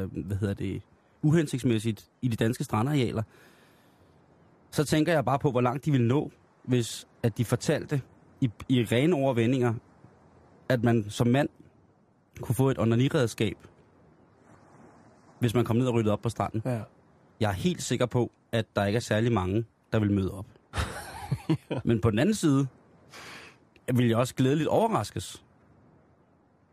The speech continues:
Speaker 2: Altså
Speaker 1: Og, og, og jeg synes også, det er i den grad kønsdiskriminerende på alle mulige måder.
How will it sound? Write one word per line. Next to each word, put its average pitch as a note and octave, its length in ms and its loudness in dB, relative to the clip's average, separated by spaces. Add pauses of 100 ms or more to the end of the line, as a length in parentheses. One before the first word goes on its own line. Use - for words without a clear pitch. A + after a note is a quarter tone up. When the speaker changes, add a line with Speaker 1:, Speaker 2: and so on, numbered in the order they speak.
(140)
Speaker 2:
Altså C3+ 260 -2
Speaker 1:
Og, A#2+ 360 2
og, A2 200 -2
og C3+ 140 2
jeg B2 100 2
synes C3+ 180 0
også, C#3+ 200 2
det D3 160 2
er B2 140 4
i B2+ 140 0 (280)
den F#3+ 180 2 (420)
grad A#2 240 0 (220)
kønsdiskriminerende G#2+ 840 0
på - 120 0 (140)
alle C#3 420 2 (120)
mulige A2 480 2
måder. F#2+ 320 0